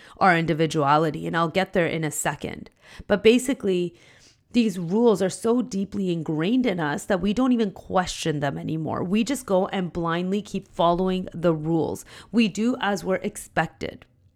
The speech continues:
And that just allows us to blend into the masses, right? And when you blend in with everybody else, you're safe 'cause there's power in numbers. You're not rocking the boat.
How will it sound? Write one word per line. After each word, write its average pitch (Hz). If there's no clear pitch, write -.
And 208
that 220
just 233
allows 180
us 190
to 185
blend 170
into 165
the 151
masses, 139
right? 147
And 202
when 202
you 196
blend 196
in 196
with 170
everybody 220
else, 180
you're 185
safe -
'cause 214
there's 190
power 170
in 160
numbers. 151
You're 202
not 240
rocking 208
the 226
boat. 185